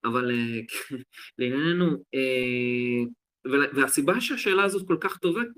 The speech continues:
כי היא מכירה, מסוגלת להכיר במורכבויות שיכולים להיות. אז בהחלט, אז נניח, היסטורית, המון שנים, תמיד היו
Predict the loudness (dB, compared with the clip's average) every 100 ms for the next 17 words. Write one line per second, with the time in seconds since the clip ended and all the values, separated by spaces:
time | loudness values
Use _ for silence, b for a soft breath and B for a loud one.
0 | -6 0 2 2 -2 -4 2 4 6 2
1 | 0 -8 _ _ _ _ _ -10 -4 0
2 | 4 6 6 2 4 2 4 2 0 -2
3 | -4 -2 2 2 0 -6 _ _ _ _
4 | _ _ _ _ _ _ _ _ -8 -4
5 | -2 0 0 -2 -4 -6 -14 _ _ _
6 | _ _ _ _ _ -12 -10 -4 -2 -2
7 | -4 -6 -4 -4 -4 -10 _ _ -6 -4
8 | -2 -2 -2 -2 -4 -4 -4 -6 -8 -8
9 | -10 -14 _ -10 -6 -6 -4 -4